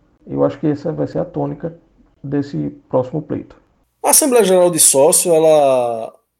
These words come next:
Speaker 2: além de votar o novo presidente do esporte, ela também vai referendar ou não o texto do novo estatuto, né?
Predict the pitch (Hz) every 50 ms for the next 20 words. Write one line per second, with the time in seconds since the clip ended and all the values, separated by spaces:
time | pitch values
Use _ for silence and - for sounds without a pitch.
0 | _ - 139 151 180 196 180 170 175 180 160 - - 143 139 135 135 131 127 131
1 | 139 160 160 165 165 151 139 131 131 _ - - 135 127 127 131 117 120 117 113
2 | - 135 131 - - 139 143 143 - 175 175 180 180 175 180 170 165 175 170 160
3 | 170 170 175 - 196 196 190 160 139 147 165 190 190 160 147 160 175 190 196 -
4 | 190 196 208 214 220 214 214 202 202 - - 190 190 190 - 196 190 180 175 180
5 | 185 - - 214 - - - 156 147 143 - _ 123 120 127